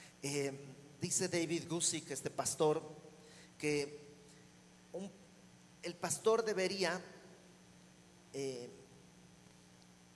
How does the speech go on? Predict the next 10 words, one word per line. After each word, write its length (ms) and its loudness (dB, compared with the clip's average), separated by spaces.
es 120 -6
que 100 -8
estoy 160 -4
pensando, 360 -6
no 180 -6
fue 160 0
David 340 0
Gusick, 320 -4
escuché 560 -6
a 420 -4